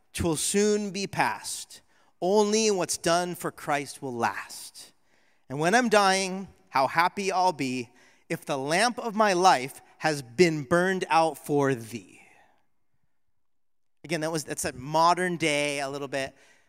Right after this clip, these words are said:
reflection on what Paul is saying here in this letter to the church of Philippi. It's, again, all really challenging, but, like, in a good way.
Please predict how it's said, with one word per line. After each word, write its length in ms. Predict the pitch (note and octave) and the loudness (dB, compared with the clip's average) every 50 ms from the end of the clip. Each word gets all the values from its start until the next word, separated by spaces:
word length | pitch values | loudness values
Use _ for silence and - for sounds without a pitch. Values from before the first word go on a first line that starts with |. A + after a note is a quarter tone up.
| _ _ _ _ _ _ _ _ _ _ _ _ _ D3+ | _ _ _ _ _ _ _ _ _ _ _ _ _ -14
reflection 920 | C#3 C#3 - - - F3+ F3 - - - - - A2 G#2+ C3 E3 F3+ E3 - _ _ _ _ | -14 -14 -12 -4 -2 -2 -2 -2 -6 -12 -10 -10 -8 -8 -8 -8 -10 -12 -16 _ _ _ _
on 140 | - C3 C3 | -10 -10 -8
what 180 | C3 C3 - - | -8 -10 -10 -10
Paul 340 | - - C#3 C#3 C3 C3 B2+ | -6 -2 0 0 0 -2 -4
is 100 | A2+ - | -8 -8
saying 340 | - G3 F#3 E3 C#3+ B2+ | -8 -6 -6 -6 -6 -8
here 400 | G#2+ G2+ A#2+ A2+ A2+ A#2 A#2+ B2+ C3+ _ _ _ _ _ _ | -10 -12 -12 -12 -12 -12 -14 -14 -18 _ _ _ _ _ _
in 100 | D#3 C#3 | -10 -8
this 180 | C3 A#2+ - - | -8 -8 -8 -6
letter 240 | G#2+ G#2+ G#2+ G#2+ G#2+ | -6 -6 -6 -8 -10
to 180 | - - A2 | -14 -14 -14
the 80 | G2+ G#2 | -12 -12
church 280 | - - G#2+ F#2 - | -12 -14 -14 -14 -14
of 60 | A2+ - | -14 -10
Philippi. 300 | - F3 D#3+ A#2 A#2 A2+ - - - _ _ _ _ _ _ _ _ _ _ _ _ _ _ _ _ _ _ _ _ - - _ - - _ _ _ _ | -6 -6 -6 -6 -8 -14 -20 -20 -20 _ _ _ _ _ _ _ _ _ _ _ _ _ _ _ _ _ _ _ _ -20 -20 _ -20 -20 _ _ _ _
It's, 100 | _ - - - - _ _ _ _ _ _ _ _ _ | _ -20 -20 -20 -20 _ _ _ _ _ _ _ _ _
again, 280 | - D3 F3 C#3+ A2 G2 - _ | -4 -2 -2 -2 -2 -6 -10 _
all 220 | - C#3+ D3+ F3 G3 | -6 -4 -2 0 2
really 240 | G3 G3 F#3 E3+ D3 | 2 2 2 0 -2
challenging, 1080 | - - - - - - - G2 A2+ C#3 E3+ F#3 G3+ F#3 G3 A3+ B3 C4+ C#4+ D4 A#3+ - C#3+ | -2 -4 -6 -6 -6 -6 -8 -8 -6 -4 -2 -2 -2 0 0 0 2 2 2 0 -2 -4 -8
but, 180 | C3+ E3+ D#3 - | -8 -8 -8 -8
like, 140 | D#3+ - - | -10 -12 -10
in 100 | F3+ F3+ | -10 -8
a 40 | E3+ | -8
good 340 | B2 - - D3 D3 C3 G#2+ | -10 -8 -6 -4 -4 -4 -6
way. 220 | A2+ G2+ F2 - | -10 -14 -16 -18